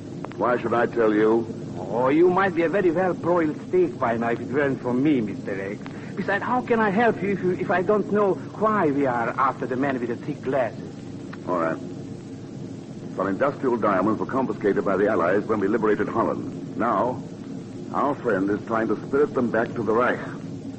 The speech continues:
Speaker 1: by way of Argentina.
Speaker 2: Diamonds? How much do you think they are worth?
Speaker 1: Millions when cut.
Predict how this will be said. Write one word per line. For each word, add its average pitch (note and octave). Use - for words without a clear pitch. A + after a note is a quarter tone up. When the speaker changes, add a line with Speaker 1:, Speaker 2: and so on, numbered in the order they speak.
Speaker 1:
by F2+
way B2
of A#2+
Argentina. G2+
Speaker 2:
Diamonds? G3
How G3
much F#3
do D3+
you F3
think F3
they F3
are E3+
worth? -
Speaker 1:
Millions A2
when D#2
cut. D#2+